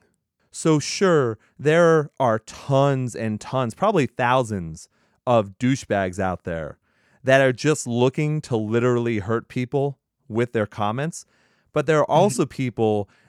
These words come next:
Speaker 1: that are either trying to make themselves laugh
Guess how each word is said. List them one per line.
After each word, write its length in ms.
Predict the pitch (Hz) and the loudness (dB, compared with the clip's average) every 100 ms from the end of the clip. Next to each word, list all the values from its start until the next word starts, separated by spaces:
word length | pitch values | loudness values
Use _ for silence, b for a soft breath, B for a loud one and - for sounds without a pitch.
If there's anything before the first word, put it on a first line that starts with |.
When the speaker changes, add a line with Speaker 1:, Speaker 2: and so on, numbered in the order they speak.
| b | b
Speaker 1:
that 200 | 131 131 | 2 2
are 120 | 131 | 2
either 260 | 151 151 147 | 0 -2 -2
trying 380 | - 143 139 127 | -2 -4 -2 -2
to 60 | |
make 260 | 127 127 - | -2 -4 -4
themselves 640 | 101 95 - 117 131 147 | -6 -6 -4 2 2 0
laugh 440 | 160 160 185 - | -2 -2 -2 -6